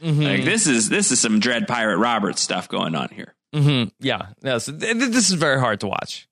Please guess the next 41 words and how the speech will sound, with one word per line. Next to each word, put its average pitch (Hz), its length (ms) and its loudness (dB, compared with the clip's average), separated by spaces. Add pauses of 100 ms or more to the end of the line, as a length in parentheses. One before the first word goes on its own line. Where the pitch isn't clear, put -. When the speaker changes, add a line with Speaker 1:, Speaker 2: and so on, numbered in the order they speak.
Speaker 2:
So - 380 2
gross. 120 320 2
So 180 320 2
gross. 107 440 0
Uh, 120 500 2
we, 147 200 2
when 151 200 2
we 160 120 2
launched 185 580 2
The 151 120 0
Throners, 156 760 2
our 120 300 0
annual 151 920 2 (200)
Game 156 300 0
of 139 160 -2
Thrones 147 460 2
award 135 500 2
show 127 340 0
podcast, 120 960 -2 (260)
uh, 107 340 0
and 113 220 0
we 117 140 2
launched, 113 580 2
like, 107 280 -2
the, 107 360 0
I 107 100 -2
forget 135 360 -2
exactly 120 420 -2
what 117 80 0
it's 113 100 -2
called. 90 140 -2
I 117 40 -4
think 143 200 -4
it's 127 140 -2
the, 113 180 -2
the 110 140 -4
Red 139 320 2
Wedding 135 420 2
A-, 117 240 0
Award 117 480 2
for - 200 -8